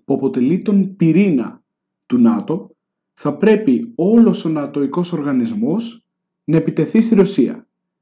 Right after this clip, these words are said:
Και η αλήθεια είναι πως καμία από τις μεγάλες χώρες, από τις δυνατές, δεν θέλει να έρθει σε απευθείας σύραξη με τη Ρωσία. Ακόμα και οι μεγάλοι τους ανταγωνιστές,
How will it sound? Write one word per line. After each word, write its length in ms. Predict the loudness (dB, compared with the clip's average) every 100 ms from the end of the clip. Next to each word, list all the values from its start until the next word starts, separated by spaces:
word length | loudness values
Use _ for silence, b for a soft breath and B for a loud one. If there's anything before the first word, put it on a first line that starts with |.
| _ _ _
Και 160 | -2 2
η 60 |
αλήθεια 340 | 4 2 0 2
είναι 100 | 2
πως 320 | 0 -4 -4
καμία 520 | 0 2 4 4 2
από 280 | -4 -6 -2
τις 360 | 0 0 -2 -4
μεγάλες 560 | -4 -2 -2 -2 -4
χώρες, 420 | -8 -6 -6 -6
από 100 | -10
τις 140 | -8 0
δυνατές, 600 | 2 2 0 -6 -8 _ _ _
δεν 160 | -2
θέλει 160 | 0 0
να 80 | 0
έρθει 220 | -2 -4
σε 120 | -4
απευθείας 340 | -4 -2 -2 0
σύραξη 360 | 0 -2 -2
με 80 | -2
τη 100 | 0
Ρωσία. 480 | -2 -2 -6 -6 -16 _ _ _ _ _ _ _ _ _ _ _ _ _
Ακόμα 420 | -12 -8 -2 -2 0
και 120 | 2
οι 20 |
μεγάλοι 320 | 0 2 -2
τους 240 | -2 -6 -4
ανταγωνιστές, 1040 | -4 -2 -2 -2 0 0 -2 -8 -18